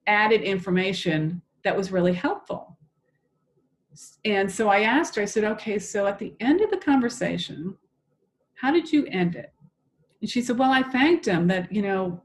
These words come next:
this was information that I didn't have, and he rarely gives me this kind of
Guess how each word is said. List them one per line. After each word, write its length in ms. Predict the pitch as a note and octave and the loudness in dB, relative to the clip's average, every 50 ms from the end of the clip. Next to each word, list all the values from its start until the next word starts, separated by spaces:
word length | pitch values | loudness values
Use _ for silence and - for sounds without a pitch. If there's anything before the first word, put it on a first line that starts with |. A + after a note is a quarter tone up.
| _ _ _ _ _ _ _ _ _ | _ _ _ _ _ _ _ _ _
this 220 | A#3 A#3+ A#3+ - | 0 0 0 0
was 220 | B3 A#3+ A#3 A#3 - | 0 0 0 0 -4
information 520 | - A3+ A3+ A#3 A3 G#3+ G#3+ G#3+ - A3 G#3 | -6 -6 -4 -2 -2 -2 -2 -2 -2 -2 -2
that 120 | G3+ G3+ | 0 0
I 80 | G3+ G3+ | 0 0
didn't 260 | F3+ G#3 G3 G3+ G#3 | 0 0 0 0 -2
have, 560 | G3+ - A3 G3 F#3 F#3 F#3+ F#3+ G#3 G#3 G3+ | -2 -2 -2 -2 -2 -2 -2 -2 -4 -4 -4
and 220 | F#3+ F#3+ F3+ F3+ - _ _ _ _ | -4 -4 -4 -4 -6 _ _ _ _
he 200 | _ - A3 G3+ G3 | _ -8 -8 -2 -2
rarely 360 | G#3+ A3+ A#3 A#3 A#3+ A#3 A3+ | 0 2 2 2 2 2 0
gives 280 | A3+ - C4 C#4 C4 C4 | 2 2 2 4 4 4
me 160 | A#3 A3 G#3 | 2 2 2
this 180 | F#3 G3 F3+ F3+ | 0 -2 -2 -4
kind 260 | - - F#3 F3 F3 | -4 -2 0 2 2
of 140 | E3+ F3 | 0 -2